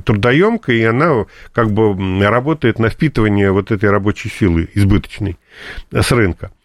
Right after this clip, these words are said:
Вот. И сегодня выяснилось, что людей в нашей стране просто банально не хватает. Плюс еще затеяли борьбу с мигрантами, и количество мигрантов в нашей стране, ну, точно не растет, скорее снижается.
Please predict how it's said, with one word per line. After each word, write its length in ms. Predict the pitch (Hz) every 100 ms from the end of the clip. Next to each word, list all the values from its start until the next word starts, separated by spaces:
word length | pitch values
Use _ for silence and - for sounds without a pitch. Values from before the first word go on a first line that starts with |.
| - -
Вот. 320 | 113 123 107 -
И 120 | 127
сегодня 840 | - 147 214 254 196 135 117 110
выяснилось, 760 | 101 98 175 226 - 139 117 113
что 320 | - 131 120
людей 360 | 123 165 247
в 60 | 226
нашей 200 | 165 175
стране 340 | - 131 185
просто 280 | 196 156 151
банально 340 | 113 123 165 147
не 120 | 143
хватает. 540 | 123 110 - 82 73 -
Плюс 240 | 165 196
еще 600 | 156 - 151 143 127 98
затеяли 440 | 107 113 139 123
борьбу 380 | 107 117 113 117
с 100 | -
мигрантами, 680 | 113 110 175 233 175 110 90 - - - -
и 100 | 104
количество 460 | 131 127 120 - 120
мигрантов 720 | 117 131 196 214 113 - -
в 180 | 113 104
нашей 200 | 131 -
стране, 420 | 120 113 135 190
ну, 160 | 135
точно 320 | 123 135 - 120
не 100 | 113
растет, 460 | 110 110 - 80
скорее 320 | - 104 143
снижается. 680 | 123 110 98 90 69 - -